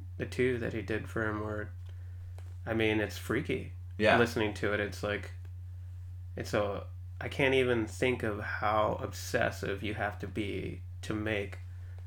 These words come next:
Speaker 1: a song with, like, all these different guitar tones.
Speaker 2: Mm-hmm.
Speaker 1: And he routinely would do songs with, you know, two or three different drum sounds entirely.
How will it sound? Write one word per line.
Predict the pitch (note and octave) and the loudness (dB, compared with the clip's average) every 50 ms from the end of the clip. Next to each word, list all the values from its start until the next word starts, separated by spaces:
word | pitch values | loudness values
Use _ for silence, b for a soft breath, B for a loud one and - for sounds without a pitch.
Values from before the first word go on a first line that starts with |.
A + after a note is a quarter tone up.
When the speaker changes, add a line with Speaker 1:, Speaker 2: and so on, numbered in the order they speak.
| B B | B B
Speaker 1:
a | - A#2+ | -4 -2
song | - - C#3 B2 A#2 G#2+ G2+ G2+ | 2 8 8 10 10 10 8 4
with, | G#2 G#2 G2 - | 0 0 0 0
like, | A2+ G#2 G#2 G2+ G2 - - - - - - - | -2 -2 -2 -2 -4 -6 -8 -10 -10 -10 -4 2
all | - B2 A#2+ B2 | 4 6 8 8
these | A#2+ A#2+ A#2 A2+ A2+ | 8 6 6 4 4
different | - B2+ A#2 A#2 - A2+ A2 G#2 | 6 6 6 6 6 2 2 4
guitar | - G#2+ - - A2+ G#2 G#2+ | 2 0 2 2 0 0 0
tones. | G2 F2+ - A2+ G2+ G2+ G#2+ A2 A2+ - - - - - | 0 0 0 0 0 -2 -4 -4 -6 -6 -8 -8 -4 0
Speaker 2:
Mm-hmm. | G2+ G2+ G2 G2 G#2+ G2+ F#2+ F#2 F#2 F#2+ B B B B B B B B B - | 2 2 4 4 4 4 4 2 0 -2 B B B B B B B B B 0
Speaker 1:
And | B2+ G#2+ G#2 G#2 G2 G2 G2 G2+ G#2+ - - - - - - - - - - - - - | 2 2 4 4 2 2 0 -4 -6 -8 -10 -10 -10 -10 -10 -10 -10 -10 -10 -10 -10 -10
he | - - - D3 | -4 0 2 4
routinely | D3 C#3 C#3+ C#3 C#3 - C#3+ D#3 D#3+ C#3 A#2 A2 | 6 6 6 6 6 4 4 6 6 6 6 4
would | A2+ A2+ A2+ - - - - - | 4 2 0 -4 -8 -8 -4 2
do | - C3 B2 A#2+ A#2 A#2 A2+ A2 | 4 6 6 6 6 4 2 2
songs | A2 - - A#2 A2+ A#2 A#2 A2 A2 G#2+ - | 0 4 4 6 6 6 6 4 2 0 0
with, | A2 G#2+ G#2+ G#2+ - - - - - - - | 0 0 0 -2 -2 -4 -8 -10 -8 -4 -2
you | B2 | -2
know, | A2 G#2 G#2 - | -2 -2 -4 -4
two | - - C#3+ B2+ B2 A#2+ A#2 A2 | -2 2 4 4 6 6 4 2
or | G#2+ | 0
three | - - - B2 B2 A#2 A2+ | 0 0 2 2 4 4 4
different | A2 A2+ A2+ G#2+ - G2+ G2 F#2+ F#2+ | 4 2 2 2 0 -2 -2 -2 0
drum | - A2+ G#2+ G#2+ G#2 G#2 | 2 4 4 4 2 0
sounds | - - G2 G2 F#2+ F2+ F2+ F2+ F2+ F2+ - - - - | -2 -4 -4 -4 -4 -6 -6 -6 -8 -8 -8 -8 -8 -6
entirely. | A2 G#2+ F#2 - - A2 G2+ F#2+ - - - - - | -6 -4 -4 0 0 0 0 0 -4 -6 -6 -8 -8